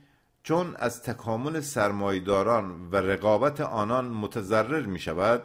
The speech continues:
دچار ورشکست و خانه خرابی می‌گردد و از آنجا که خود زحمت می‌کشد، لذا به سوی پرولتاریا تمایل دارد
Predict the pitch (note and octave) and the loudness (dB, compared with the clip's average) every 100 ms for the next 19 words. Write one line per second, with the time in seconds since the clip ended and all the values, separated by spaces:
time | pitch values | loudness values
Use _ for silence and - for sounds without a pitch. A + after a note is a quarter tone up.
0 | - _ _ _ _ _ G#2 G#2+ B2 C#3+ | -8 _ _ _ _ _ -12 -8 -2 2
1 | C3 C3 A2 G2+ G2 - D2+ B2 D3+ C#3+ | 4 4 2 2 2 -2 -6 0 0 0
2 | C3 C#3+ C#3+ C#3 B2 B2+ B2+ C3+ B2+ C3 | -2 2 2 0 2 2 0 0 2 2
3 | C#3+ C#3 F#2 D#2 C#2+ C2+ B1+ _ _ _ | 0 -4 -2 -2 -2 -6 -10 _ _ _
4 | _ _ - F2 A2 G2+ G#2 G#2 A#2+ G#2+ | _ _ -8 -2 0 0 -2 -2 -4 2
5 | D#3+ D#3+ - D#3 C#3+ C#3 D#3+ C#3+ C#3+ - | 2 2 -2 -4 -4 -2 0 0 -2 -16
6 | G#2+ G2+ A2+ A2+ D#3 C#3 G2 F#2 F#2+ - | -8 2 2 2 0 0 -4 -6 -4 2
7 | A#2+ C3 C#3 - _ _ - G2+ A2+ C#3 | 4 4 0 -20 _ _ -14 -4 0 2
8 | D3+ C#3+ A#2+ - C3 C3+ C3+ B2+ C3 B2 | 4 4 2 -2 -6 -4 -4 -2 -2 -2
9 | B2+ B2 A#2+ A#2+ A#2 A#2 D3 C#3+ C#3+ G2+ | -2 -2 -2 2 2 2 2 0 0 0
10 | F#2 F2 E2+ D#2 D#2 C#2+ C2 | 2 2 0 -2 -2 -4 -8